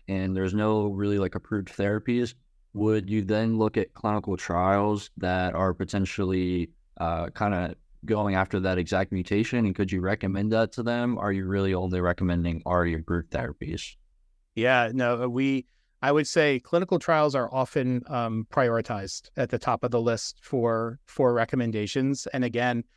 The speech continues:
Speaker 2: you know, and actually my organization just held a, a, a separate webinar two hours ago talking about why clinical trials are, you know, are so important in rare cancers. And I think, you know, when,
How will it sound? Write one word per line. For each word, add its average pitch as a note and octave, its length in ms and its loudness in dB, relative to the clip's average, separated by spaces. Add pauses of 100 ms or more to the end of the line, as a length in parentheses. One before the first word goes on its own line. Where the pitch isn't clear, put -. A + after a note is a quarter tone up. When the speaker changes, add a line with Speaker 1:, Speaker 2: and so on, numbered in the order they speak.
(420)
Speaker 2:
you B2 100 0
know, A#2 140 2
and B2+ 160 -4
actually B2 420 -2
my B2 160 2
organization B2+ 560 0
just A#2 160 -6
held B2 160 2
a, A#2 260 0
a, B2 220 0 (160)
a C3 160 0
separate D#3+ 340 2
webinar A#2+ 520 -2 (100)
two C3+ 160 0
hours C3 240 2
ago A#2+ 320 2
talking A#2+ 380 0
about A2+ 400 0 (380)
why A#2 300 4 (120)
clinical A2+ 340 0
trials A2+ 400 2
are, A2 260 2
you C#3 80 -2
know, A2+ 220 0
are C3 160 2
so C3 200 0
important B2 360 -2
in A2+ 80 -2
rare A2 160 -2
cancers. A#2+ 540 0
And A#2+ 100 0
I A#2 80 -2
think, C3+ 360 -2 (560)
you D3 100 2
know, A#2 320 0
when, C3+ 580 0